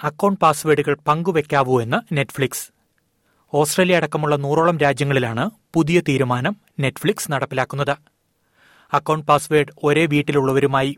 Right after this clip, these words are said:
മാത്രം പങ്കുവച്ചാൽ മതി എന്നാണ് പുതിയ നയം. ഇനി മുതൽ Netflix അക്കൗണ്ടിന്റെ പാസ്വേഡ് സുഹൃത്തുക്കളുമായും മറ്റും പങ്കുവെക്കണമെങ്കിൽ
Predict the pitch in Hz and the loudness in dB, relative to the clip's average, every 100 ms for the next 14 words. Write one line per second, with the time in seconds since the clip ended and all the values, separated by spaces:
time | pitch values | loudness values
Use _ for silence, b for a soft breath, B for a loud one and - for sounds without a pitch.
0 | - 135 135 - 156 147 139 139 143 143 | -6 -2 -2 -2 -6 -2 -2 -2 -4 -2
1 | 147 135 131 143 170 123 120 214 _ 151 | -2 0 -2 0 0 0 -4 -4 _ -4
2 | 131 127 127 127 143 _ _ _ _ b | -2 0 0 -2 -4 _ _ _ _ b
3 | b b b 147 147 131 120 226 b b | b b b -4 -2 0 -2 -4 b b
4 | b b - 156 170 214 220 - 170 160 | b b -6 -4 -4 -4 -2 -2 -2 -2
5 | 156 147 - 143 143 147 127 104 _ _ | 0 -2 0 0 0 -2 -4 -4 _ _
6 | _ _ - 147 151 165 156 147 135 131 | _ _ -2 0 0 0 0 0 0 0
7 | 135 131 143 135 131 143 131 131 127 117 | -2 -2 -2 -2 0 0 0 -2 -2 -2
8 | 131 | -2